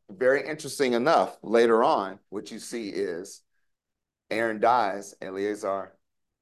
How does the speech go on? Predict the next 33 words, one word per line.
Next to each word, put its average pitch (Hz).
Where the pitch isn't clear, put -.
serves 104
in 95
a 92
priest's 98
office -
in 98
place 113
of 85
his 80
father. 85
So 143
it's 185
not 214
a 165
small 208
matter 208
that 160
the 160
Lord 190
is 170
saying 190
ministered. 196
His 185
two 233
references 185
prior 202
to 190
when 170
we 190
see 202
it 196
in 165
Samuel 165